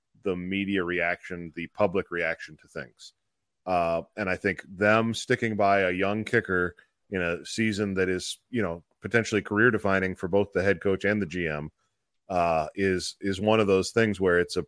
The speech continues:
it's a pretty, it's a larger gamble than it seems like they should be willing to take,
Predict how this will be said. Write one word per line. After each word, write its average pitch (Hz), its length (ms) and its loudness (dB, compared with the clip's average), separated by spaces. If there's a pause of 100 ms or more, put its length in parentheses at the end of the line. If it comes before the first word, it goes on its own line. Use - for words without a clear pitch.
(120)
it's 104 180 -8
a 87 60 -2
pretty, 117 420 0
it's 107 140 -6
a 107 60 4
larger 123 400 6
gamble 117 360 4
than 98 140 0
it 95 80 -6
seems 113 280 -2
like 95 240 2 (300)
they 101 100 4
should 101 200 -2
be 95 80 0
willing 92 380 0
to 85 100 -12
take, 87 340 0